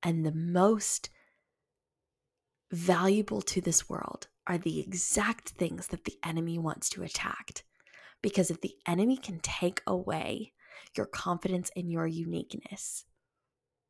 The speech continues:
and make you feel like you need to fit in with everyone else and be like everyone else, then you're not as much of a threat to him.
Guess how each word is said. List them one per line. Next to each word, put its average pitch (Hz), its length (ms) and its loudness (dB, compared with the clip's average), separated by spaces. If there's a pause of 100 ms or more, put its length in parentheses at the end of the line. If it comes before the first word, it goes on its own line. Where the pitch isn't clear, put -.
(800)
and 156 320 2 (200)
make 180 340 6
you 190 80 2
feel 180 240 0
like 165 220 -4
you 165 60 -2
need 160 120 -4
to 156 80 -2
fit - 460 -4
in 170 200 -4
with 160 220 -8
everyone 180 440 0
else - 580 -4 (1300)
and 160 360 -2
be 226 260 8
like 180 340 4
everyone 165 440 -2
else, - 580 -4 (3250)
then 190 360 2 (880)
you're 208 180 -2
not 233 180 -4
as 247 120 -6
much 247 180 -4
of - 80 -12
a 202 60 0
threat - 340 -8
to - 120 -10
him. - 400 -10